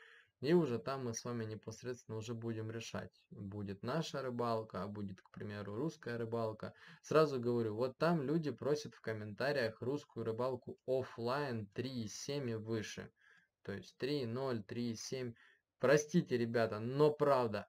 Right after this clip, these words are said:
эту рыбалку, ну вот, ну правда, прошу прощения, лучше сказать правду, не лежит душа снимать пока вообще.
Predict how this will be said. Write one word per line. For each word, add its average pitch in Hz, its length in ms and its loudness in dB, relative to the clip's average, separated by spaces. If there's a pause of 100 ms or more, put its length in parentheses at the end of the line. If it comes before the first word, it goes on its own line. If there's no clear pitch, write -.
(120)
эту 151 260 4
рыбалку, 120 480 2
ну 143 240 4
вот, 127 160 2
ну 147 180 0
правда, 120 320 4
прошу 120 340 -2
прощения, 131 400 4
лучше 143 280 0
сказать 120 360 -2
правду, 110 400 0
не 117 280 4
лежит 127 480 2
душа 113 380 0
снимать 110 580 -4
пока 107 360 -2
вообще. 110 840 -2